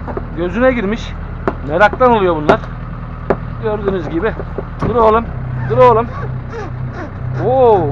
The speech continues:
oo. Bakın ucunda şey var Serkan. Önce bir iğne yemiş. İğne kalmış ucunda. Dur oğlum.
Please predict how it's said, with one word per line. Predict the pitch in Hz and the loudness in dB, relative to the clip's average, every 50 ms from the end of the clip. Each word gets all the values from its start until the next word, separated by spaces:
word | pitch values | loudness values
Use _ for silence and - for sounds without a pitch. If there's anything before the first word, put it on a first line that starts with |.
| 131 | 2
oo. | 202 233 285 320 311 311 294 269 247 214 165 135 127 - - - - - - - - - - - - - - - - - - - | 4 6 8 8 10 10 10 10 8 8 6 4 -2 -6 -8 -10 -10 -10 -8 -8 -8 -8 -10 -12 -12 -10 -8 -6 -4 -4 0 2
Bakın | 139 190 - 269 254 208 165 - - - - - - - - 196 | 0 2 2 2 2 2 0 -4 -6 -8 -8 -8 -8 -6 -6 -4
ucunda | 175 208 240 240 247 262 269 247 | -4 -2 0 2 4 4 4 4
şey | - 226 233 254 | 4 2 2 4
var | 254 247 | 4 4
Serkan. | - - - - 175 - 262 233 127 101 - - - - - - - - - - - 131 151 190 | 2 4 2 0 2 2 0 0 0 -2 -6 -6 -6 -6 -8 -10 -10 -10 -8 -6 -4 -2 0 0
Önce | 214 226 214 254 247 | 0 2 2 2 2
bir | 262 | 2
iğne | 240 220 226 240 254 | 2 2 2 4 6
yemiş. | 262 254 247 220 185 - - | 6 6 6 4 2 -2 -2
İğne | - - 233 254 240 | 0 2 4 4 4
kalmış | - 220 214 202 180 - | 6 4 4 4 2 -2
ucunda. | - - 165 160 147 135 127 127 - - - - - - - - - - - - - - - - - - - - - - - - - - | -4 -4 -2 -2 -2 -2 -2 -4 -4 -6 -8 -8 -8 -8 -8 -10 -10 -10 -12 -12 -10 -8 -8 -6 -4 -4 -4 -4 -4 -6 -6 -8 -6 -4
Dur | 165 220 | 0 2
oğlum. | 233 226 226 220 226 | 4 4 4 4 0